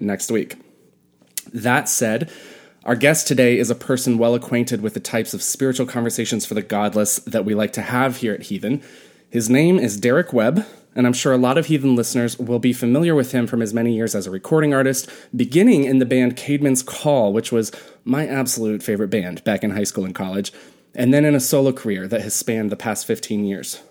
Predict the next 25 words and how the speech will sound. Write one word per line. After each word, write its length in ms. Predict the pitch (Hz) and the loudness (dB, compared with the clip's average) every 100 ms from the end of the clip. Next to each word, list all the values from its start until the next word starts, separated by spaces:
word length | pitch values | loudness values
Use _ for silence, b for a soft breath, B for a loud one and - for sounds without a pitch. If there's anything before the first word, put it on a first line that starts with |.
| _ _ _ _ _ - - | _ _ _ _ _ -16 -14
For 200 | - 135 | -4 2
most 320 | 143 185 202 | 4 4 2
of 80 | 202 | 0
the 60 | 180 | 0
time 340 | 160 147 139 | 0 2 2
I've 140 | 120 | 2
been 120 | 135 135 | 2 0
listening 300 | 131 143 135 | 0 -2 0
to 80 | |
his 100 | 135 | 0
music, 420 | 123 117 113 110 - B B B B | 2 2 0 -4 -10 B B B B
Derek 520 | 110 127 165 180 165 | -2 0 2 2 0
has 260 | - 139 120 | -6 -6 -2
always 280 | 131 131 127 | 2 2 2
seemed 220 | 131 123 | 2 2
to 120 | 131 | 0
occupy 380 | 113 113 123 117 | -4 -4 -6 -2
a 100 | 110 | -2
space 380 | 104 - 107 101 | -2 -4 -4 -2
that's 160 | 101 - | -6 -6
on 220 | 104 101 | -6 -4
the 220 | 101 98 - - | -4 -6 -8 -2
edges 460 | 151 123 101 87 | -2 0 -2 -4
of 140 | - - | -8 -8
Christianity. 640 | 110 - 107 92 90 - | -8 -6 -6 -8 -10 -14